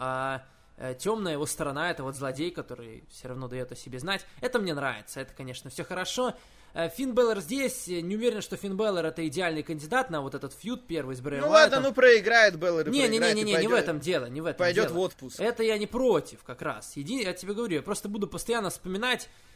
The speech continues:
Speaker 1: и думать о том, а где демон-то? Вроде против тебя злодей какой-то там страшный.
Speaker 2: Саня,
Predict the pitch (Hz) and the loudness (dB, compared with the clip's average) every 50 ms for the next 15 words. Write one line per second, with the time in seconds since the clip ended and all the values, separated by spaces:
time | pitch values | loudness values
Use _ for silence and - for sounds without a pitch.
0 | - - - - 151 160 165 233 226 214 185 - 180 170 - 240 226 185 - 139 | -20 -16 -10 -8 -6 -6 -4 -4 -4 -4 -4 -4 -2 0 2 2 2 0 -2 -6
1 | 143 143 147 220 294 208 139 - 269 294 269 233 170 147 135 127 - 131 123 123 | -8 -6 -2 0 0 0 0 2 2 2 4 2 2 0 -2 -4 -8 -10 -12 -10
2 | 131 151 151 180 233 240 202 196 156 - 214 - - 180 - - 180 214 226 196 | -10 -10 -6 -4 -4 -4 -4 -4 -4 -6 -6 -6 -8 -10 -10 -4 0 2 2 2
3 | 127 170 170 160 143 220 247 - - 196 190 175 165 170 160 143 - - 214 262 | 2 0 -2 -2 -2 -4 -4 -4 -2 -2 -2 -2 -4 -4 -4 -4 -2 2 6 6
4 | 262 220 180 156 127 156 147 - | 6 6 6 2 -2 -4 -6 -6